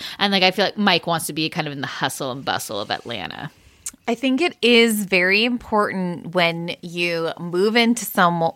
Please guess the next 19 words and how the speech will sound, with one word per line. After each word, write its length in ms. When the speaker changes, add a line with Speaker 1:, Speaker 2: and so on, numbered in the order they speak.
Speaker 2:
with 280
someone 640
that 140
you 140
move 260
in 160
someplace 540
together, 1040
not 320
move 180
into 260
Speaker 1:
Mm-hmm. 120
Speaker 2:
their 320
place, 500
ideally. 840
Not 240
every 360
situation's 600
ideal, 520